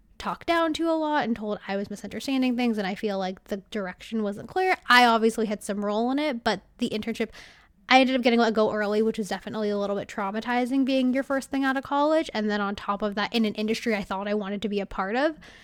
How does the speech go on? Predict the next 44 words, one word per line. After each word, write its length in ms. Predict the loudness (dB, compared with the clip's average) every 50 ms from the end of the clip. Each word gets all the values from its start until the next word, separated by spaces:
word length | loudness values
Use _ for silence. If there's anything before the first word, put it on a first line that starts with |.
| -20 _ _ -4
kind 260 | 2 4 4 4 4
of 80 | 0 -4
scared 320 | -4 -4 -4 -2 -2 -2
me. 160 | -2 -2 -2
So 160 | 0 2 2 4
I 100 | 4 2
ended 320 | 0 -2 -2 -2 -2 -2
up 160 | -4 -4 -4 -4
getting 380 | -4 -4 -2 -4 -4 -6 -8 -8 -6
a 400 | -6 -4 -2 -2 -2 -4 -4 -4
retail 580 | -6 -6 -4 -2 -2 -2 -2 -2 0 0 0
beauty 360 | 0 -2 -2 -2 -2 -2 -2 -2
job 520 | -2 -2 -2 0 0 0 -2 -2 -4 -8 -18 -20 -20 -20 -16
for 80 | -10
holiday 460 | -2 2 2 4 4 4 4 4 4 2
just 160 | 2 -2 -6
so 80 | -6
I 80 | -6 -6
could 140 | -6 -6 -8
have 120 | -8 -6
money 180 | -6 -6 -4 -4
to 80 | -4 -4
buy 240 | -4 -4 -4 -4 -6
gifts. 480 | -8 -6 -4 -4 -4 -4 -4 -8 -10 -6 -4
And 100 | -2 -2
I 140 | -2 -4 -4
ended 280 | -4 -2 -2 -2 0 0
up 200 | 0 -2 -2 -4 -12 -18 -20 -20 -20 -20 -20 -20 -18
staying 440 | -8 0 4 6 6 8 8 8 6
there 140 | 6 6
for 160 | 4 4 2 0
a 60 | 0
few 180 | 0 0 0
years. 240 | 2 2 2 2 2
One, 240 | 0 -2 -2 -2 0
I 140 | 0 2 2
love 200 | 4 2 2 0
the 80 | -2
people. 480 | -4 -4 -4 -4 -2 -2 -2 -2 -4 -4 _ -20 -20 -20 _ _ _ _ _ _
Two, 160 | -2 2 4 6
I 80 | 6
love 160 | 6 4 2
the 80 | 0 -2
discount. 500 | -4 -4 -6 -6 -4 -2 -2 -2 -4 -6